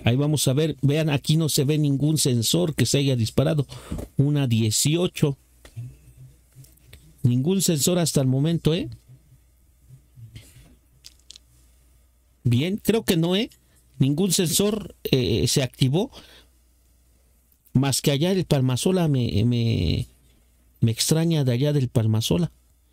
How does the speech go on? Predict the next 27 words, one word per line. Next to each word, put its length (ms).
Vamos 220
a 60
ver, 140
aquí 220
ya 140
pasaron 480
prácticamente 760
tres 320
minutos 440
después 340
del 160
evento. 380
Vamos 260
a 60
ver. 220
Una 260
dieciséis 460
veintiuno, 560
sí, 160
más 240
o 40
menos 300
tres 260
minutos 440
después 320
del 160
evento. 420